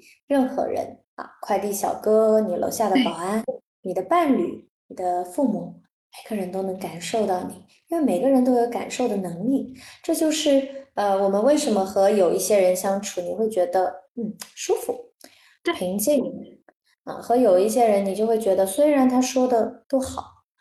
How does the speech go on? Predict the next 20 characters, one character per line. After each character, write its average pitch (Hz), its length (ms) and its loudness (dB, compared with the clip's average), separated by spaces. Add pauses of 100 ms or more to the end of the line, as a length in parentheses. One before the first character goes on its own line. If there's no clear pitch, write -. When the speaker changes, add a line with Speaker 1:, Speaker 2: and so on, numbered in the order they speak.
(240)
Speaker 2:
都 359 160 6
对。 359 140 4
Speaker 1:
虽 262 80 6
然 240 160 2 (680)
都 285 240 2
对， 381 100 2 (440)
但 403 100 -2
是 392 120 -2 (300)
怎 202 100 0
么 214 120 2
就 220 140 2
感 - 100 -4 (160)
觉 214 160 2
有 220 180 4
些 302 380 2 (100)
奇 - 240 -2
怪 339 300 2
呢？ 254 80 6 (320)
Speaker 2:
嗯。 220 80 2
Speaker 1:
嗯， - 240 -2